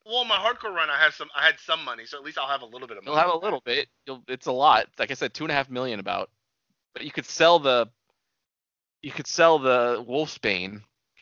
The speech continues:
Speaker 2: That gives you, like, um, almost a million.
Speaker 1: Yeah. God damn it. Okay, we started this just 'cause we have fun with this game, and we've literally just been talking about it constantly, but I didn't expect to learn this.
Speaker 2: <laughs>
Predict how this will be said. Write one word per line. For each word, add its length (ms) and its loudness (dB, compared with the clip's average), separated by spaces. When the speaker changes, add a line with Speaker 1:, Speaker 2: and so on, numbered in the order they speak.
Speaker 2:
That 220 -2
gives 200 -10
you, 60 -6
like, 160 -4
um, 260 -6
almost 300 -6
a 20 -10
million. 420 -4
Speaker 1:
Yeah. 360 -10
God 280 -12
damn 180 -10
it. 60 -20
Okay, 140 4
we 140 0
started 340 2
this 220 -6
just 200 -2
'cause 200 -4
we 80 0
have 200 0
fun 180 -4
with 100 -12
this 140 -16
game, 380 0
and 220 -12
we've 320 -6
literally 380 2
just 180 -6
been 120 -6
talking 340 -2
about 180 2
it 100 -6
constantly, 540 -6
but 280 -6
I 160 12
didn't 140 4
expect 280 -6
to 80 -14
learn 380 -6
this. 500 2
Speaker 2:
<laughs> 60 -4